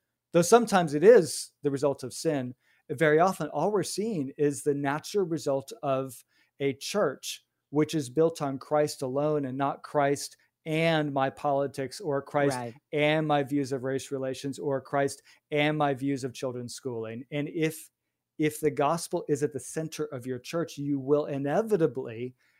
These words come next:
Speaker 1: have people who think differently on important issues than you. And yet, if you can love them like Christ calls you to, not because you're such a great person, but because he is such a great God,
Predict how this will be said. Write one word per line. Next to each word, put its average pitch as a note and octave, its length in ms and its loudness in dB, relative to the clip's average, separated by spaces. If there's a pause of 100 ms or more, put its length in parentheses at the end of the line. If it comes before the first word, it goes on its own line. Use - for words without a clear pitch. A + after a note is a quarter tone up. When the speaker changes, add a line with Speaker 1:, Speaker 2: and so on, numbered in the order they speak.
(140)
Speaker 1:
have C#3+ 400 0
people C#3+ 380 0
who C3+ 120 -4
think C3+ 260 -6
differently F3 480 -4
on B2+ 120 -6
important C3+ 480 -8
issues E3+ 380 -6
than B2+ 160 -6
you. A2+ 340 -10 (300)
And D3+ 240 0
yet, F3+ 440 2
if D3+ 240 -2
you D#3+ 140 -4
can C#3 300 -4
love D3 460 -2
them C3+ 220 -2
like C3+ 200 -4
Christ C#3 340 -4
calls F3 380 -2
you F3 120 -2 (120)
to, A#2+ 320 -8 (1400)
not A3 460 0
because F#3+ 300 0
you're F#3 100 2
such F3 240 -4
a D#3+ 40 -6
great D#3 220 4
person, D#3 320 0
but C3+ 120 -4
because D3 340 -2
he F#3 180 -2
is D#3 140 -2
such C#3 220 -8
a C3 60 -4
great B2 300 -8
God, A#2+ 460 -4